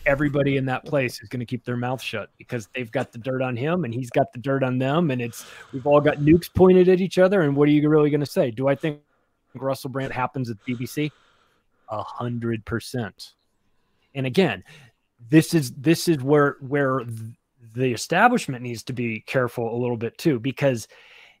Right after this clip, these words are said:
you know, he currently has credibility. They're trying to destroy that, but he has credibility. If, if the,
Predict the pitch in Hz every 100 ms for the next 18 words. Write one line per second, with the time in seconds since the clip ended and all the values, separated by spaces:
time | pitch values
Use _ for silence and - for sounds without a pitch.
0 | _ _ _ - 175 170 - 220 254 -
1 | 226 160 156 120 131 185 139 - 113 92
2 | 98 73 - - _ 131 214 220 180 139
3 | 131 - 180 160 85 58 - - 139 180
4 | 156 196 170 - 123 113 113 90 85 _
5 | 160 123 _ 165 147 - 139 131